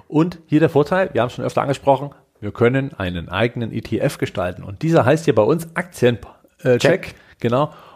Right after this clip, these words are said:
Speaker 1: Und da haben wir schon einige reingebracht in dieses Basket.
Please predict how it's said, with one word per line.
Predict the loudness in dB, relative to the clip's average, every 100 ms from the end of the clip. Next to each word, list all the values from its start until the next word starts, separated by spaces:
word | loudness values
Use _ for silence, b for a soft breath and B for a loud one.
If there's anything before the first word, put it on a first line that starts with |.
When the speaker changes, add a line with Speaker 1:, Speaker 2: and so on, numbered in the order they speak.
| B _
Speaker 1:
Und | 0 2 4
da | 2
haben | 4
wir | 0
schon | -2 -4
einige | -2 0
reingebracht | -2 0 0 0 _ _ _ _ _ _ _ _ 0 0 0 -6
in | -2
dieses | -2 -4
Basket. | 0 0 0 -2 -4